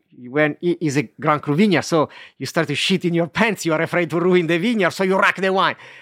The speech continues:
Then, you know, uh, f-, friends also in Burgundy, they tell me, "No, no, no, look at what, no, you need to keep the wine there, you need." So the next year I did eight months, the year after I did, uh, twelve months, uh, fourteen months, uh, eighteen months. Uh,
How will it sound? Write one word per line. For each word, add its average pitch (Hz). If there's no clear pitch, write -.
Then, 208
you 208
know, 202
uh, 185
f-, 151
friends 196
also 185
in 185
Burgundy, 180
they 170
tell 185
me, 185
"No, 240
no, 233
no, 277
look 269
at 240
what, 247
no, 226
you 214
need 262
to 247
keep 262
the 214
wine 226
there, 214
you 185
need." 208
So 202
the 170
next 170
year 165
I 147
did 120
eight 160
months, 226
the 202
year 139
after 139
I 135
did, 127
uh, 135
twelve 180
months, 214
uh, 208
fourteen 185
months, 220
uh, 196
eighteen 214
months. 220
Uh, 214